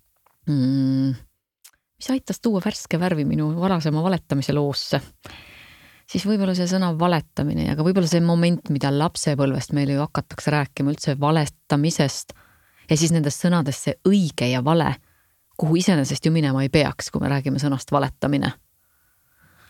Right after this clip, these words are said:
Et siis, kui ma lähen iseenda taipamisele tänases päevas ja sellele arengule, mis seesama valetamise moment mind on sundinud iseenda sees üles otsima, siis ma kuulen küll rohkem tänutunnet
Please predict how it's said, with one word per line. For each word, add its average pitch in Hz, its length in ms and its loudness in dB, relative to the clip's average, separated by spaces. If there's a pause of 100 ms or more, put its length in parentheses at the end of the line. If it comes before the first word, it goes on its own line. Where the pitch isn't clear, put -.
(300)
Et - 160 0
siis, - 160 -8
kui 214 80 2
ma 240 80 2
lähen 247 220 0
iseenda 190 420 0
taipamisele 143 640 -2 (140)
tänases 143 400 -2
päevas - 360 -6
ja - 60 -14
sellele 160 280 0
arengule, 147 460 0
mis 151 180 -4
seesama 160 340 -2
valetamise 147 580 -2
moment 156 520 -2 (1000)
mind 147 180 2
on 147 120 2
sundinud 147 440 0
iseenda 160 380 -2
sees 156 220 -2
üles 156 260 -4
otsima, - 380 -6 (520)
siis - 240 -8
ma 165 100 0
kuulen 160 360 -2
küll 175 180 -2
rohkem 160 340 -4
tänutunnet 156 760 -2